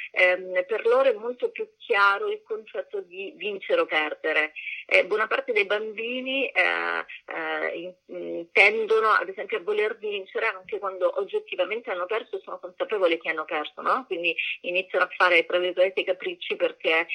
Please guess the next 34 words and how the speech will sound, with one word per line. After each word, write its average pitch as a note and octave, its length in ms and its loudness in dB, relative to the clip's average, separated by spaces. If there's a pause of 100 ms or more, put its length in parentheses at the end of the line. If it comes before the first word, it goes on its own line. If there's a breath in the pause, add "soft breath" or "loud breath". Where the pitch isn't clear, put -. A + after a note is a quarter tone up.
(160 loud breath)
eh, D3 1080 0
il - 340 0
risultato F#3+ 880 4
non F3 180 -6
è F#3 100 -6
conforme F3 520 -10
a - 40 -12
quello E3+ 240 -4
che, E3 380 0
che E3+ 120 -2
volevano. D#3 580 -6 (300 loud breath)
Eh, F#3+ 240 2
come G#3 200 -8
diciamo A3+ 340 -4
sempre, C#4 300 0
diciamo, F#3+ 300 -4 (220 loud breath)
fino A#3 320 0
ai G3+ 240 4
quattro G#3+ 440 -4
anni C4 440 -2
può F#3 120 -8
essere G3 300 -6
concesso F#3+ 560 -10
ai E3 100 -2
bambini, E3 680 -6 (260 loud breath)
eh, D#3 520 0
tre, F3+ 160 6
quattro F3+ 260 0
anni, F#3+ 280 6
può G3+ 100 -2
essere G#3 200 -2
concesso G3 320 -2
ai G3 100 4
bambini, F#3+ 580 0